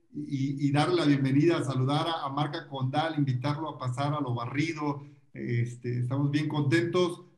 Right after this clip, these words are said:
H D M con esta nueva, con esta integración, eh,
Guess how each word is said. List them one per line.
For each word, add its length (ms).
H 360
D 240
M 540
con 200
esta 220
nueva, 840
con 180
esta 140
integración, 880
eh, 260